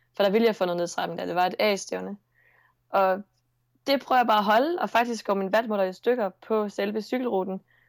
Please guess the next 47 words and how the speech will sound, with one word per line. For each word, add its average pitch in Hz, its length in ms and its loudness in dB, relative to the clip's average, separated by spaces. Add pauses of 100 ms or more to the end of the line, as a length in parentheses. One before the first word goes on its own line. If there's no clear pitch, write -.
Så 202 120 0
den, 196 300 0
den 196 160 4
virker 233 260 6
ikke 196 300 0
og 185 80 -4
måler 196 320 -2
helt 214 220 0
forkert, 214 420 0
men 202 280 -8 (580)
jeg 196 140 2
prøver 208 240 2
bare 185 600 0
at, - 140 -10
at 190 100 -8
følge 226 260 0
den 196 180 -2
fornemmelse, 202 340 -4
som 196 120 -6
jeg 185 80 -6
havde, 214 420 2 (280)
øh, 190 180 -4
til 185 160 -4
Herning. 226 440 0 (560)
Og 190 140 0
så 202 120 -4
blev 190 120 -2
ved 196 60 0
med 196 140 2
bare 185 540 0
at 180 100 -4
trykke - 280 -6
til, 233 240 2
og 208 120 -2
så 202 260 -2 (680)
kom 196 180 2
jeg 185 360 0 (420)
virkelig 214 200 2
godt 190 220 -2
rundt 190 240 -4 (160)
og 185 140 -4
kom 190 160 -2
også 185 160 -2
godt 196 140 0
afsted 190 240 -2
på 185 100 -6
løbet. 185 340 0